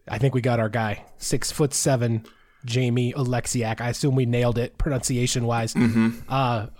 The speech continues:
Speaker 1: where, where are we talking about?
Speaker 2: Uh, born in Toronto, Ontario, Canada.
Speaker 1: I like that.
Speaker 2: Okay.
Speaker 1: I like that.
Speaker 2: Uh, I believe he was previously, uh, or, or, like, maybe just originally with the, the Dallas Stars.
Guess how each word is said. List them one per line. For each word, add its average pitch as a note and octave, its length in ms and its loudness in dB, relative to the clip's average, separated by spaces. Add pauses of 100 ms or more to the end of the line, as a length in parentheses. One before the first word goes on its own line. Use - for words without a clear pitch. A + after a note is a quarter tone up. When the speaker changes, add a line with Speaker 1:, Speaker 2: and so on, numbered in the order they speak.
(440)
Speaker 1:
where, F3 260 2
where D3+ 280 6
are - 20 8
we D#3+ 140 6
talking C3+ 280 4
about? G#2+ 300 -2 (840)
Speaker 2:
Uh, A2+ 400 6
born C#3 460 8
in D3+ 100 4
Toronto, C3+ 760 6
Ontario, C3 580 6
Canada. A2+ 560 0 (280)
Speaker 1:
I A2+ 60 -6
like A2+ 280 -4
that. A#2 200 -2
Speaker 2:
Okay. G#2 340 2 (180)
Speaker 1:
I A#2 80 -8
like A2 240 -6
that. A#2 260 -6 (340)
Speaker 2:
Uh, G#2 540 4
I - 100 0
believe D3 320 8
he D3 80 4
was A#2 160 4
previously, F3+ 1160 6 (200)
uh, - 280 4
or, E2 140 4
or, A#2 240 6
like, A#2 220 6
maybe A#2+ 260 4
just A2 220 2
originally A#2 880 6
with G#2 420 2
the, F#2+ 480 2
the G#2 100 0
Dallas G2 360 4
Stars. C3+ 760 6